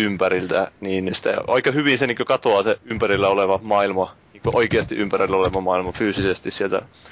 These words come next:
pois. Et jos just niin huomasin niissä muissakin demoissa, että porukka kää-, huomaamatta kääntyy, eli silleen, kun alkoi pelaa-, pelata silleen, että oli naama kohti tietokonetta, niin pikkuhiljaa yhtäkkiä huomasikin, että oli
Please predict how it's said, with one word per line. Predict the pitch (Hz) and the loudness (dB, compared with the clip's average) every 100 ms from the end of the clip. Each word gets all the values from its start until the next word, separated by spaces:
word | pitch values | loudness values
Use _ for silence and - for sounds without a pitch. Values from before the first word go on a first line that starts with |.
| - - - - | -20 -20 -20 -4
pois. | 117 101 98 | 0 0 -2
Et | 95 | -4
jos | 101 95 | -4 -2
just | 127 113 | -2 0
niin | 131 123 | 0 2
huomasin | 139 123 117 | 2 2 -2
niissä | 123 139 | -2 0
muissakin | 131 123 117 | 0 0 0
demoissa, | 110 107 107 110 | 2 2 0 -2
että | - 107 - - - | -4 -8 -8 -8 -2
porukka | 123 113 - | 0 0 -4
kää-, | - 123 117 120 131 131 | 0 2 4 2 -4 2
huomaamatta | 156 131 117 113 120 | 4 4 2 0 0
kääntyy, | 139 123 113 104 | 2 2 2 0
eli | 95 | 0
silleen, | 98 110 104 101 98 _ - | 0 2 4 2 2 _ -6
kun | - - - - - | -6 -4 -8 -6 0
alkoi | 139 135 | 0 0
pelaa-, | 117 123 113 107 - - - - 120 - | -2 2 4 2 -2 -10 -6 0 2 2
pelata | 135 117 | 2 2
silleen, | 110 127 117 107 | 0 0 2 2
että | 104 | 0
oli | 110 107 | -2 2
naama | 113 104 | 2 2
kohti | - 104 98 - | -2 -10 -14 -2
tietokonetta, | 131 110 107 101 95 - 92 - _ - | 0 2 0 -2 -2 -2 -4 -4 _ -12
niin | 101 | -8
pikkuhiljaa | 113 - 101 110 104 98 | -8 -4 -2 2 2 2
yhtäkkiä | 98 - - 101 | 2 -2 -2 -2
huomasikin, | 113 101 95 - | 0 0 -2 -4
että | 92 104 | -4 -2
oli | - 101 98 | 0 0 -2